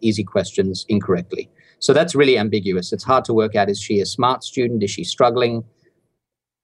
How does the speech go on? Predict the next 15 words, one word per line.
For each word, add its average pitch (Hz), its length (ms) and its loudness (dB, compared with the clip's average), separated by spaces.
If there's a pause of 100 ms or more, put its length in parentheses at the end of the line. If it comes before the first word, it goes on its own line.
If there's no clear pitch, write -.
(100)
And 117 400 0 (120)
what 151 200 4
happens 160 460 0
is 104 380 -2 (160)
the 117 200 0
halo 139 480 2
that, 107 320 -12
that 110 180 0
is 110 140 -4
formed 131 420 2
by 107 140 4
what 110 200 -2
you 107 80 -2
see 110 240 -4
first, 98 580 -2